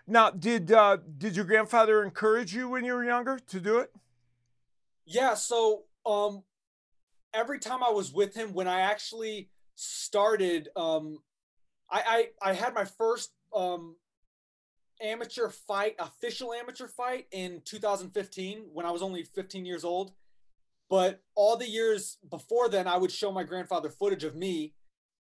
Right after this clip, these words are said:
Speaker 2: constantly when we were with each other. It would be sparring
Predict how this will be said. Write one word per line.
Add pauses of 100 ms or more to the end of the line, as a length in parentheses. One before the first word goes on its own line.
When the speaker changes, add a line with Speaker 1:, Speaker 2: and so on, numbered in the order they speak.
(180)
Speaker 2:
constantly
when
we
were
with
each
other.
It
would
be
sparring